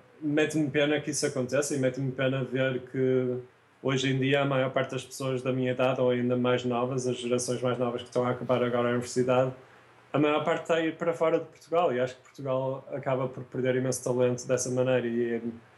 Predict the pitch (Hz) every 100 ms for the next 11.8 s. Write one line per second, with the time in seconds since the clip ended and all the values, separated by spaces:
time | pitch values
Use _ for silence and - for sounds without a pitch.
0 | - - - 160 143 135 151 139 139 131
1 | 127 123 - - - 139 - 143 131 127
2 | 127 127 139 135 127 127 120 123 120 117
3 | 123 117 113 110 107 117 117 120 117 120
4 | 107 117 113 117 120 113 113 117 123 120
5 | 120 123 120 120 123 120 120 120 - -
6 | - - - - 147 - 131 139 143 147
7 | 139 135 139 135 127 123 131 131 127 -
8 | _ _ _ _ - 131 127 123 123 127
9 | 139 131 143 127 131 - - 139 131 131
10 | 131 123 123 127 127 - 147 120 - 117
11 | 117 117 123 120 123 131 117